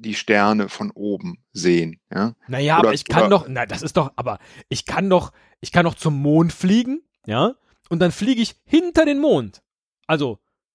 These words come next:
Speaker 2: ne, noch einmal so drüber. Dann bin ich doch hinterm Mond. Ich kann mich doch so positionieren, dass der Mond vor meinem Gesicht ist und ich sehe deshalb die Erde nicht mehr.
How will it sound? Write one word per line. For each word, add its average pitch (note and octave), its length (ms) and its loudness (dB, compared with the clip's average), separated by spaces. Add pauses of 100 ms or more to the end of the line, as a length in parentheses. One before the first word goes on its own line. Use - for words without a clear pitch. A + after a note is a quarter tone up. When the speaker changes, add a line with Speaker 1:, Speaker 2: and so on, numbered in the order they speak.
(140)
Speaker 2:
ne, B3 240 2
noch G#3+ 160 0
einmal C4 280 2
so A#3 100 0
drüber. F3+ 440 2 (200)
Dann D3 100 -8
bin F#3 80 -2
ich - 60 -10
doch G3 120 -2
hinterm C4+ 300 2
Mond. A#3 320 0 (320)
Ich - 80 -20
kann A3 160 4
mich A3+ 100 -6
doch F3+ 140 2
so G#3 180 2
positionieren, A3+ 640 -2
dass F#3+ 160 2
der E3+ 140 4
Mond C4+ 340 4
vor B3 160 0
meinem A3 220 0
Gesicht G#3 300 -2
ist A#3 120 -6
und F#3 80 -10
ich F3 140 -8
sehe A3+ 260 -2
deshalb G#3+ 400 2
die A3 120 -10
Erde A3 200 0
nicht C3+ 180 -6
mehr. G#2 220 -12